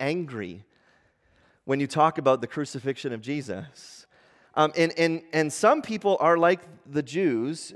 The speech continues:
who seek signs, right? I've, I've met people who are like, "Okay, yep,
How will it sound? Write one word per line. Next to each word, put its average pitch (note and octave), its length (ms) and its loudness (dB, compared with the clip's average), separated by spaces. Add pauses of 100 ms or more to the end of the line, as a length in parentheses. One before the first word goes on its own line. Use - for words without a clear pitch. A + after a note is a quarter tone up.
who D#3+ 160 -4
seek - 520 -8
signs, G#2+ 800 -4
right? C3+ 320 0
I've, C3+ 460 -2
I've C3+ 180 -2
met C3 300 -4
people C3+ 320 -6
who A2+ 160 -8
are A2 100 -2
like, A2 280 -2 (640)
"Okay, F3 400 2
yep, E3 340 4